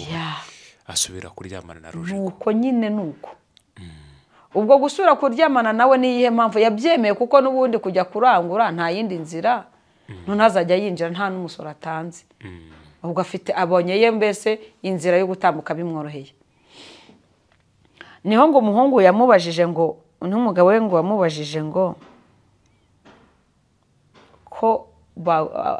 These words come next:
Speaker 1: abagore mwajyanye aribo bagu-, bagusize ku mupaka bakugambane, ko nabimenye,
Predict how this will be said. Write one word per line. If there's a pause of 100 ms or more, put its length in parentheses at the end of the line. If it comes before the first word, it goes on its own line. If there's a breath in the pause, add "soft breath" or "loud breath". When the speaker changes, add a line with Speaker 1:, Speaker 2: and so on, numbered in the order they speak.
Speaker 1:
abagore
mwajyanye
aribo
bagu-,
bagusize
ku
mupaka
bakugambane,
ko
nabimenye,